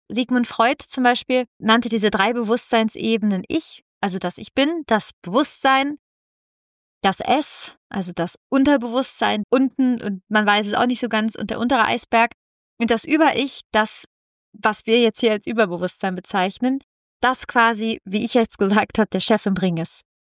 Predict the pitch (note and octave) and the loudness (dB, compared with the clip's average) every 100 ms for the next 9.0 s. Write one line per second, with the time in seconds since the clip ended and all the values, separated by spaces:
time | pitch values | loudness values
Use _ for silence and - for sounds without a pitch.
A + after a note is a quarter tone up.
0 | - B3 B3 B3 - C4 C#4+ B3 - A#3 | 0 2 4 0 0 0 0 -2 0 2
1 | A3+ D#4 D4 - A#3+ - A3+ G#3 A3 A3 | 2 2 0 0 -2 0 0 0 -2 0
2 | A3 B3+ - G#3 C4+ - _ _ _ - | 4 2 0 -4 -4 -8 _ _ _ -2
3 | G#3 A#3 - - C#4+ D4 A3+ G3 F#3 F#3 | 0 0 -2 0 4 4 2 -2 -4 -6
4 | - - F3+ F#3 B3+ E4 _ _ _ - | -6 0 2 2 0 -4 _ _ _ -2
5 | F#3+ G3+ G3+ G3 - A3+ A3 - C4 - | 0 0 0 0 0 2 2 0 -4 -4
6 | G3+ - - A3 F#3+ G#3+ - _ _ _ | -6 -6 0 2 2 0 -6 _ _ _
7 | _ _ B3 A3+ C4+ E4+ D#4+ C#4+ C4 C4 | _ _ 2 4 4 2 0 -2 -4 -6
8 | B3 A3+ A#3+ F3+ F3+ - - G#3+ G#3 | -6 -4 0 0 -2 -8 -4 -2 -4